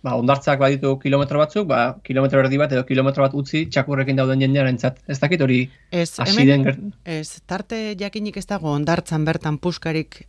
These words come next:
Speaker 2: zakurrarekin joateko izendatuta. Dagoena da zehaztuta uda sasoian, hondartzetan, ze hondartzetan eta ze ordutegitan joan daitezken zakur jabeak. Zure herrian adibidez Arautzen,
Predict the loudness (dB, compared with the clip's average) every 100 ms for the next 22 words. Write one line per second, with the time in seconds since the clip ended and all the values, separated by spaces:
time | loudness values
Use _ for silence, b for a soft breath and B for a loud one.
0 | -16 -12 -6 -2 -2 -2 -2 -2 -2 -4
1 | 0 -2 -2 0 -2 -2 B B B -2
2 | 0 4 4 4 2 0 -2 -2 0 0
3 | -2 -2 0 0 -2 0 2 2 0 0
4 | 2 4 2 2 2 2 2 0 0 0
5 | 0 -4 -4 0 2 2 0 0 -2 0
6 | 0 -2 -2 2 2 2 0 -2 0 -2
7 | -4 b b b -6 -2 0 0 -4 -2
8 | 0 0 -2 -2 0 0 2 2 -2 B
9 | B B -2 6 6 6 4 4 2 2
10 | 2 0 0 2 0